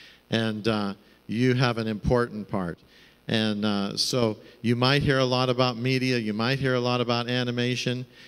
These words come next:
and maybe all you, although you might be interested, maybe you don't see yourself in that field. But I can tell you, we need everybody's help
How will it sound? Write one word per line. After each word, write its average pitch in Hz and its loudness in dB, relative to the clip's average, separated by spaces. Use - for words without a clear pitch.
and 107 -2
maybe 127 2
all 127 2
you, 120 -2
although 120 2
you 120 0
might 127 0
be 110 0
interested, 123 0
maybe 123 2
you 123 2
don't 123 0
see - -2
yourself 120 2
in 120 -2
that 113 0
field. 117 0
But 139 4
I 123 4
can 127 -2
tell 139 2
you, 113 0
we 135 4
need 131 -2
everybody's 117 2
help 104 0